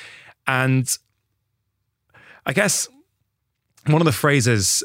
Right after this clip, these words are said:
that for me has been transformative over the last, uh, maybe five, six years now,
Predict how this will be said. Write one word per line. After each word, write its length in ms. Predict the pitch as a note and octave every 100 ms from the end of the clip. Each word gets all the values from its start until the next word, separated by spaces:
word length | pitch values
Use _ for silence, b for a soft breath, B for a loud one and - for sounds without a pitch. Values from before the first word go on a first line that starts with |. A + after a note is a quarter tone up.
| -
that 320 | A#2+ A2+ -
for 180 | - B2
me 340 | A2+ C3+ C#3
has 180 | A2 G2+
been 280 | - G#2 F#2
transformative 760 | - A#2 G#2 - B2+ A2+ G#2+
over 100 | G2
the 120 | F2+ G2
last, 480 | G2 F2+ - - - _ _ _ _ _ _ -
uh, 120 | - - B2
maybe 320 | C3 D3 G#2
five, 440 | - - C3 C3+ B2
six 300 | - C3+ -
years 220 | B2+ -
now, 280 | B2+ B2+